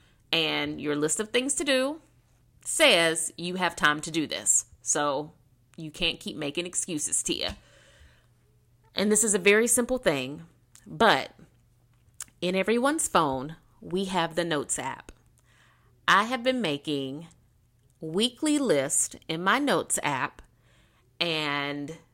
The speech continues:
checking things off as I complete them. But the thing is, in that, in that list,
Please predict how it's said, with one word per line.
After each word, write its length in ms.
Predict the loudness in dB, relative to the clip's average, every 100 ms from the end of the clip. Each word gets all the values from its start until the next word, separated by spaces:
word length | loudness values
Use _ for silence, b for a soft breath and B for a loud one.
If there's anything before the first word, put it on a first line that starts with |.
| _ _ -8
checking 400 | -4 -2 -2 0
things 280 | -2 0
off 360 | 2 2 2 -2 -4
as 180 | 0
I 80 | 2
complete 480 | 0 -2 -4 -4 -4
them. 260 | -8 -8 -18 _ _
But 440 | -6 0 2 2 -2 -6
the 60 |
thing 260 | -2 0 2
is, 400 | 2 2 2 -4 b b b _ 0
in 320 | 2 2 2
that, 320 | 4 4 2 -6 _ _ _ _ _ _
in 180 | 0 4
that 200 | 2 2
list, 680 | 4 6 6 4 0 -2